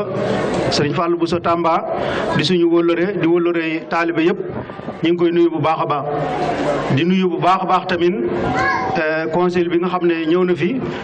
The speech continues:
di am mbégte, di ko sant bu baax, te xam ne siggil nañu bu baax a baax. Su fekkee woote nañ bis bu mel nii, mu dagg ay yitteem yëpp, yëpp ñëw ak xat-xat yi mu nekk, euh, kon sant nañ ko bu baax a baax,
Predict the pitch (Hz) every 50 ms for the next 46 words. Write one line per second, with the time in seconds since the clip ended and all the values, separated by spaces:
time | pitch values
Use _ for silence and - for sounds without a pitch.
0 | - - - 170 185 170 170 175 175 190 185 190 185 185 214 - - - - -
1 | - - - - - - - - - - - - 175 196 180 - 202 185 175 170
2 | 151 156 151 180 190 185 185 185 185 190 165 175 180 175 196 196 - 185 180 175
3 | 175 165 170 156 151 156 180 185 180 175 165 160 - - - - - - - -
4 | - - - - - - - - - 180 175 214 196 196 226 190 180 190 190 190
5 | 190 175 185 185 185 180 185 160 165 170 180 180 175 175 175 175 180 180 180 180
6 | 190 175 185 185 180 175 170 175 175 180 170 175 185 196 196 190 202 202 185 185
7 | 202 196 190 185 190 180 170 180 185 185 185 180 - - - - - 180 180 175
8 | - 196 196 190 - 196 180 180 185 208 214 208 202 190 180 190 190 - - 156
9 | - 156 156 - - 185 185 - - - - 190 180 160 160 165 170 185 175 175
10 | 175 175 175 190 185 185 175 170 175 175 170 165 165 156 156 175 185 185 180 175
11 | 170